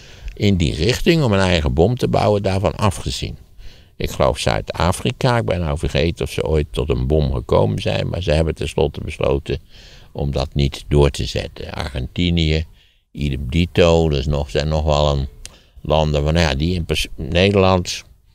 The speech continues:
hè, hoe heet het, eh, Hofland, Henk Hofland heeft onder pseudoniem,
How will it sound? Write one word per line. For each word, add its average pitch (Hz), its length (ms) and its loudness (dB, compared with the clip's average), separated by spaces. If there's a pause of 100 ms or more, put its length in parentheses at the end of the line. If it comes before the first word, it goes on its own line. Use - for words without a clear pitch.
(180)
hè, 82 200 0 (140)
hoe 78 100 0
heet 85 140 -2
het, - 240 -10 (100)
eh, 82 260 -8
Hofland, 92 560 -2
Henk 69 240 -4
Hofland 85 460 -2
heeft 80 520 -4 (500)
onder 80 340 -2
pseudoniem, 76 960 2